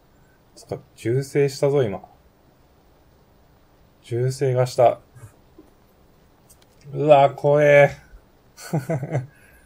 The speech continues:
怖いよー。ダメだ、やっぱ車に乗ろう。なんかね、車に乗ってたら安心なんだよね。うわ、つか、エリア狭くなってきてんじゃん。うわ、近づいてきた。やばい、やばい。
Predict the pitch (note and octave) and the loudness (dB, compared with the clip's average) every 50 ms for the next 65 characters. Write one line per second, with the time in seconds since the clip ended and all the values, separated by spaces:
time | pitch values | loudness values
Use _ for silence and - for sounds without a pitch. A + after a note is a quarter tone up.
0 | _ _ _ _ _ _ _ _ _ - - C#3 D3 D#3 C#3+ C#3+ C#3+ C3+ C#3 C3+ | _ _ _ _ _ _ _ _ _ -10 -6 -2 0 0 0 -2 -2 -4 -4 -4
1 | C3+ C3+ B2+ C3+ C#3 C3+ C3+ - - - _ _ _ _ _ _ _ _ _ _ | -4 -4 -2 -2 -2 -2 -2 -4 -16 -20 _ _ _ _ _ _ _ _ _ _
2 | _ _ _ _ _ _ _ - - B2 B2 B2 A2+ A2 G2+ F#2+ - - B2+ A#2+ | _ _ _ _ _ _ _ -2 0 0 2 2 0 0 0 -2 -4 -2 -2 -2
3 | B2+ B2 B2 B2 B2+ B2 B2 A#2+ A#2+ A2+ G2 - - - - - - _ _ _ | 0 0 -2 -2 0 0 0 0 0 0 0 -2 -2 -12 -18 -20 -20 _ _ _
4 | _ _ _ _ _ _ _ _ _ _ - C3+ C#3+ D3+ D3+ C3+ A2+ F#2+ G2 F#2+ | _ _ _ _ _ _ _ _ _ _ -8 -4 -2 -2 0 0 0 -2 -2 -4
5 | - D3+ D3 D#3+ E3+ E3+ E3 E3 E3 E3 E3 E3 F#3 E3 C#3+ A2+ G2 F#2+ G#2+ A#2 | -2 0 0 2 2 2 0 2 0 0 0 0 0 4 4 4 4 4 2 2
6 | B2 B2+ B2+ - C3 B2+ B2+ B2+ B2+ A#2+ G2+ F#2 D#2+ D#2 D#2+ D#2 - - _ _ | 0 0 -2 -2 -2 0 0 0 0 0 -2 -4 -6 -6 -8 -14 -18 -20 _ _
7 | _ _ - _ - - - - - - - - - - - - - - - - | _ _ -20 _ -20 -20 -20 -20 -20 -20 -20 -20 -20 -20 -20 -20 -20 -20 -20 -20
8 | - - - - - - - - - - - - - - - - - - - - | -20 -20 -20 -20 -20 -20 -20 -20 -20 -20 -20 -20 -20 -20 -20 -20 -20 -20 -20 -20
9 | - - - - - - - - - - - - - - - - - - - C#3 | -20 -18 -20 -20 -20 -20 -20 -20 -20 -20 -20 -20 -20 -20 -20 -20 -18 -10 -6 -2
10 | D3 D3+ D3 C#3 C3+ - - - - - E3 F3+ G3 G3 F#3 D#3 C#3 - D3+ D3 | 2 4 4 4 2 0 -8 -8 -6 -6 -8 -6 -4 -2 -2 -2 -2 -2 -2 0
11 | D#3+ E3+ E3+ E3 C#3+ C3 C3 B2+ B2+ - B2+ A#2 A2 G#2 F#2+ F2+ - - - - | 0 2 2 2 0 0 -2 -6 -8 -6 -8 -8 -8 -8 -10 -12 -12 -14 -18 -20
12 | - - - - - - B2+ B2 B2 A#2 A#2 A#2 - - - - B2+ B2 C3 B2+ | -20 -20 -20 -20 -16 -10 -6 -4 -4 -4 -4 -6 -8 -8 -4 -4 -2 -2 -2 -4
13 | B2 - - - - - - - - - - G2+ F#2+ F2+ F#2+ G2 G2 G2 F#2 F2 | -4 -6 -10 -10 -12 -12 -14 -20 -20 -18 -16 -12 -10 -6 -4 -2 -2 -2 -2 -4
14 | F2 F#2 F#2+ F2+ E2+ - | -4 -4 -4 -4 -6 -6